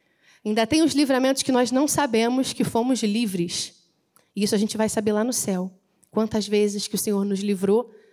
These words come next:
né? Aquele ônibus que a gente não pegou, que a gente, "Ai, não acredito." Quem sabe não foi livramento do Senhor,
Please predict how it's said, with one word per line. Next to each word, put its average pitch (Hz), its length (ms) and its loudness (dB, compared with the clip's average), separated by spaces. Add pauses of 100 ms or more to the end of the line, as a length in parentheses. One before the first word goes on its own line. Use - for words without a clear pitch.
(280)
né? 214 140 2
Aquele 220 320 0
ônibus 214 380 2
que 220 80 2
a - 20 0
gente 208 180 0
não 214 120 2
pegou, 220 680 0 (540)
que 208 60 -10
a 190 40 -6
gente, 202 200 -10
"Ai, 240 120 -4
não 233 80 -4
acredito." 262 800 -2
Quem 294 140 -2
sabe 202 320 -2
não 202 80 -2
foi 196 140 0
livramento 190 520 0
do 190 80 -2
Senhor, 190 460 -2